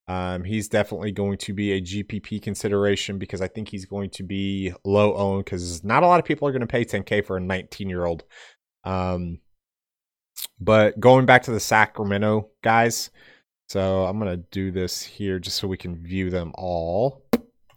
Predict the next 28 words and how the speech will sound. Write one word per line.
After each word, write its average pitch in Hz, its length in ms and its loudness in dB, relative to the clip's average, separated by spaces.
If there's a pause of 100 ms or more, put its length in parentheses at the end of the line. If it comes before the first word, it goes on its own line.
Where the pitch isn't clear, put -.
(1040)
Uh, 107 480 10
between 139 600 2
these 143 320 4
three, 135 580 6 (1600)
you 117 120 0
can 113 120 -4
see 196 200 4
the 185 140 10
A 151 120 6
D 143 100 4
V 135 140 4
P 139 180 -4
matchup 123 400 -2
is 101 140 -4
absolute 110 500 -2
over, 131 240 2
and 135 240 2
this 139 240 2
is 131 360 0
over 120 200 2
the 110 80 0
last 104 360 -2
two 104 120 -4
weeks, - 400 -8 (480)
is 110 300 2 (160)
absolutely 127 800 4
freaking 113 880 -4 (140)
phenomenal. 92 760 -6